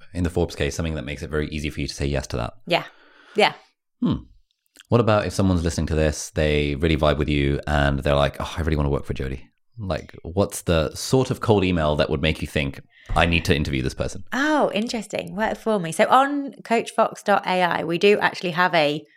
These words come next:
Speaker 2: like, a careers thing for people to just stay on our radar for roles that we will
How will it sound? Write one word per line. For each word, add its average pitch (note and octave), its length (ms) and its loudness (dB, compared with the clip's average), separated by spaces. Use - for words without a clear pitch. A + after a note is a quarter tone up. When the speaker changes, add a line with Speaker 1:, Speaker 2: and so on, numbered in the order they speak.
Speaker 2:
like, D3+ 140 -2
a D#3+ 40 -4
careers D3 460 2
thing C#3 420 -4
for C#3 400 0
people D3+ 280 -4
to C#3+ 180 -2
just - 400 -8
stay D#3 200 4
on D3+ 80 0
our D3 120 0
radar C#3+ 340 2
for C#3+ 360 2
roles D3+ 280 2
that A#2+ 120 -2
we D3 320 -2
will D3+ 220 -4